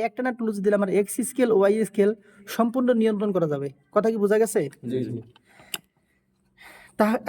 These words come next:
Speaker 1: তাহলে যখন আমার লুপারের মাথাটা যখন বেশি শর্ট হবে, তখন যদি আমি এই, এই সেম সূত্রটাই যদি অ্যাপ্লাই করতে চাই যে নিডলে সিডরি, লুপারে সিডরি এক করব, তাহলে সেটা নাও হতে পারে। তখন কাস্টমাইজলি টাইমিংটা একটু আপ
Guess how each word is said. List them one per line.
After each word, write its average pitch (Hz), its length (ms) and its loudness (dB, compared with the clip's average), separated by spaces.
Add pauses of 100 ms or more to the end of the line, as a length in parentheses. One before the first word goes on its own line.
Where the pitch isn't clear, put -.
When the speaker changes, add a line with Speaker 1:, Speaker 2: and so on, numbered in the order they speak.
(120)
Speaker 1:
তাহলে 240 340 4 (420)
যখন 202 280 4
আমার 247 220 6
লুপারের 247 480 8
মাথাটা 214 320 2
যখন 233 220 4
বেশি 190 220 4
শর্ট 214 240 0
হবে, 160 200 0 (380)
তখন 202 280 2
যদি 233 180 4
আমি 226 160 2
এই, 240 100 6 (140)
এই 226 160 8
সেম 226 300 6
সূত্রটাই 233 420 2
যদি 214 200 4
অ্যাপ্লাই 208 240 4
করতে 196 220 0
চাই 185 100 6
যে 160 120 4
নিডলে 190 260 6
সিডরি, 208 220 0
লুপারে 196 260 6
সিডরি 185 240 2
এক 208 180 4
করব, 185 200 6 (560)
তাহলে 185 260 6
সেটা 190 200 6
নাও 180 300 6
হতে 170 240 2
পারে। 147 180 -2 (720)
তখন 226 240 4
কাস্টমাইজলি 214 760 4 (720)
টাইমিংটা 208 460 4
একটু 269 240 0 (100)
আপ 180 160 2